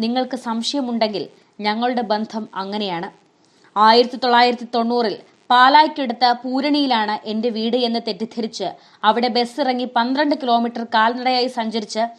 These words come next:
എൻ്റെ വിളക്കുമാടത്തെ വീട്ടിൽ വന്ന് എന്നോട് യുവമോർച്ചയിൽ ചേരണമെന്ന്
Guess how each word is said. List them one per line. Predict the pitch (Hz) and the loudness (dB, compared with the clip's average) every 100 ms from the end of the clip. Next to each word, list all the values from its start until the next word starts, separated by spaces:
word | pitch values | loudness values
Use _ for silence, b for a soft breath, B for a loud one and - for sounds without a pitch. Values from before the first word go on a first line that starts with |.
| b b - | b b -4
എൻ്റെ | 247 269 | -2 0
വിളക്കുമാടത്തെ | 269 285 302 285 262 254 247 254 | 2 2 2 2 2 2 0 -2
വീട്ടിൽ | 240 233 262 | -2 -4 -4
വന്ന് | 240 220 220 | -2 -2 -2
എന്നോട് | 208 220 233 233 | -2 -2 0 0
യുവമോർച്ചയിൽ | 233 240 262 262 269 254 | 0 0 -2 -4 -4 -6
ചേരണമെന്ന് | 254 226 214 240 226 | -2 -2 -2 -4 -4